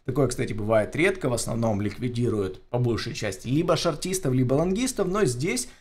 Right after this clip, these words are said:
на этом вертолётном движении, ликвидировали поровну, и суммарно это было более чем на двести пятьдесят миллионов долларов. То есть первая причина, ну, вполне себе логична и понятна, это сделать больно. Кому сделать больно? Трейдерам,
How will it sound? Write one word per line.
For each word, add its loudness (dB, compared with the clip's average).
на 4
этом 2
вертолётном 2
движении, 2
ликвидировали 2
поровну, 2
и -2
суммарно 4
это -2
было 2
более 2
чем 0
на 0
двести 0
пятьдесят -2
миллионов 2
долларов. 2
То 2
есть 2
первая 4
причина, 0
ну, 4
вполне 0
себе 0
логична 0
и -4
понятна, 2
это 0
сделать 4
больно. 4
Кому 2
сделать 2
больно? -2
Трейдерам, 4